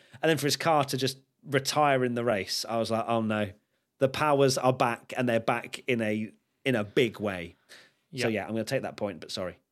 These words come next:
Speaker 2: Uh, I went for Daniel Ricciardo, uh, and he finished dead last on the road.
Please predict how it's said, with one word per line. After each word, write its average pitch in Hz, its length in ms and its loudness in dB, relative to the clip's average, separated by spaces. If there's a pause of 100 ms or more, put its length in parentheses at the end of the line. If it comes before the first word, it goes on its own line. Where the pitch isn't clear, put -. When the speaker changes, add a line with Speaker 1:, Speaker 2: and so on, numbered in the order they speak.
(360)
Speaker 2:
Uh, 123 40 -6
I 131 260 0
went 165 160 -2
for 123 640 0
Daniel 131 340 0
Ricciardo, 113 640 -6 (680)
uh, 104 340 -10
and 107 140 -10
he 110 100 -8
finished - 500 -10 (500)
dead 139 260 -2
last 143 340 -6
on 143 120 -8
the 135 80 -8
road. 135 360 -8